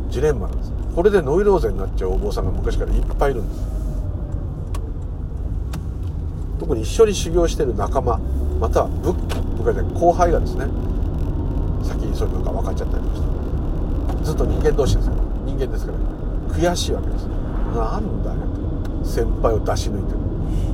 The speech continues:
昔あんなにいじめ倒してたのに、なんだお前と。分かっちゃったような顔しちゃってみたいな。で、ますますイラついちゃう。多分一刻も早く自分も分からなきゃいけない。やればやるほど分からない。で、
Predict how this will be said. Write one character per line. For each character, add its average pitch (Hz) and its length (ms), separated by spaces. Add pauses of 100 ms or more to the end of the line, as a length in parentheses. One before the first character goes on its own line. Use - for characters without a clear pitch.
(560)
昔 113 240
あ 110 80
ん 110 60
な 113 100
に - 200
い - 60
じ - 100
め 113 120
倒 107 240
し - 60
て 98 40
た 92 140
の - 100
に、 - 500
な 135 140
ん - 100
だ - 60
お - 100
前 - 200 (120)
と。 - 60 (300)
分 101 180
か 113 100
っ - 60
ち 95 120
ゃ - 20
っ 92 60
た 95 80
よ 92 80
う - 20
な 92 60
顔 90 200
し 87 100
ち 98 60
ゃ - 40
っ - 20
て - 100
み - 160
た - 60
い - 40 (1080)
な。 - 0
で、 - 0
ま - 240
す - 180
ま 240 140
す - 140
イ - 20
ラ 101 140
つ - 80
い - 100
ち - 80
ゃ - 60
う。 - 20 (600)
多 - 80
分 - 120
一 - 80 (140)
刻 - 220
も 208 100
早 131 160
く 147 60
自 - 180
分 113 140
も 107 180
分 - 0
か 110 80
ら 107 80
な 98 100
き - 40
ゃ - 20
い - 60
け - 60
な - 40
い。 - 40 (500)
や 135 100
れ 185 80
ば 175 80
や 165 80
る 160 80
ほ 180 80
ど 185 140
分 - 260
か - 80
ら - 80
な - 80
い。 - 40 (2750)
で、 - 80